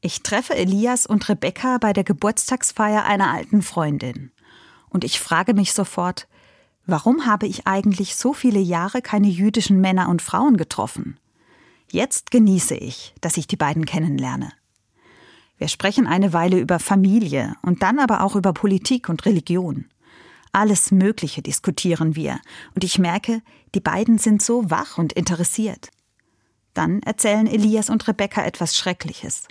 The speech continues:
Sie erzählen von einer abscheulichen Drohung, die sie bekommen haben. Das Ganze war anonym und so widerlich, wie man es sich kaum vorstellen kann. Noch nie sind Rebecca und Elias in ihrem langen Leben so bedroht worden.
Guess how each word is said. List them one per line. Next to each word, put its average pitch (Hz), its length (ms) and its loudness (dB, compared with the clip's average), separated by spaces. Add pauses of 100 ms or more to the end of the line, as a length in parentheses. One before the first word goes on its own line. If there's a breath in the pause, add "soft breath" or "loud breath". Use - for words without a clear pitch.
(500 soft breath)
Sie - 160 -4
erzählen 202 500 0
von 202 200 0
einer 180 320 2
abscheulichen 202 680 0
Drohung, 170 580 0
die 156 140 -4
sie 147 140 -2
bekommen 139 480 -4
haben. - 340 -6 (640 soft breath)
Das - 220 -4
Ganze 226 340 -2
war 220 140 0
anonym 202 640 4
und 202 260 0
so 269 380 -2
widerlich, 214 680 -2
wie 214 100 2
man 185 160 4
es 175 140 0
sich - 180 -8
kaum 165 240 0
vorstellen 143 760 -4
kann. - 300 -8 (720 soft breath)
Noch 180 220 0
nie 208 180 6
sind 170 260 0
Rebecca 180 400 0
und 175 180 -4
Elias 185 440 0
in 185 120 0
ihrem 180 300 2
langen 180 280 4
Leben 180 360 2
so 165 240 0
bedroht 208 480 -6
worden. 123 480 -6